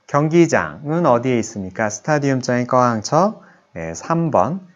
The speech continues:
편의점 맞은편에 있습니다. 요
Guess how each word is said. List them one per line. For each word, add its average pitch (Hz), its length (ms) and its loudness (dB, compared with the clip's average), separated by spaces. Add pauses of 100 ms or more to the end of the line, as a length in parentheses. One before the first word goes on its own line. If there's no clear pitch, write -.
(220)
편의점 165 760 2
맞은편에 113 720 -2
있습니다. 82 600 -12 (120)
요 101 120 -4